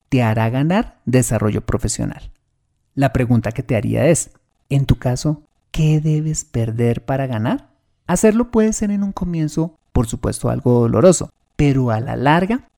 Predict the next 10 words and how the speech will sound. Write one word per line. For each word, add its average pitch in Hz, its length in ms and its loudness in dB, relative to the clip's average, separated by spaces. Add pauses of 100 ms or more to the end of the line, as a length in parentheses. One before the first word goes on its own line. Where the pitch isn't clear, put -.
los 131 260 2
beneficios 117 720 -2
que 170 140 -6
ganarás 151 600 -6
compensará 113 800 0
con 143 200 2
creces 196 680 0
los 123 240 4
sacrificios 110 720 -4
hechos. - 400 -10